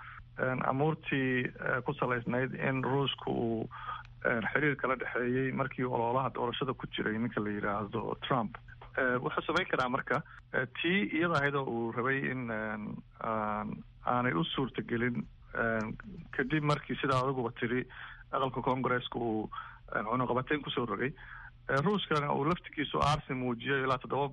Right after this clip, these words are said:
boqol oo dad diblomaasiyiin ah. Een, ayuu shalay waxay yiraahdeen, "Waxaan ka saaraynaa waddanka Ruushka oo Maraykan u dhashay." Marka madaxweynaha waxa kaliya uu samayn karo waxa weeye inuu cadaadis ku saaro Congress-ka oo yiraahdo, "Bal arrinkan dib u eega," taasoo dee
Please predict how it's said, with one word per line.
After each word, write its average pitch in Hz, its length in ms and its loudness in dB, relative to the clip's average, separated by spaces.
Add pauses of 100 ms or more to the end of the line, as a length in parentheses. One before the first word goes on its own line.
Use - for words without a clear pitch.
boqol 151 340 2 (100)
oo 120 260 0
dad 139 240 -2
diblomaasiyiin 127 800 0
ah. - 80 -2 (340)
Een, 123 220 2
ayuu 135 200 4
shalay 135 260 4
waxay 123 220 0
yiraahdeen, 123 300 2
"Waxaan 120 180 0
ka - 120 0
saaraynaa 117 300 2
waddanka 113 300 0
Ruushka 113 340 0
oo 113 100 0
Maraykan 120 380 0
u 107 60 -2
dhashay." 101 320 -2 (360)
Marka 165 360 2
madaxweynaha 165 400 4
waxa 165 140 0
kaliya 160 200 2
uu 135 80 -4
samayn 147 240 0
karo 139 140 2
waxa 131 100 2
weeye 139 120 0
inuu 104 120 -2
cadaadis 143 340 2
ku 160 60 -10
saaro 127 300 0
Congress-ka 131 580 0 (480)
oo 135 140 4
yiraahdo, 139 360 4
"Bal 147 140 -2
arrinkan 135 400 2
dib 139 140 0
u 135 140 2
eega," 113 200 0
taasoo 120 400 0
dee 117 220 0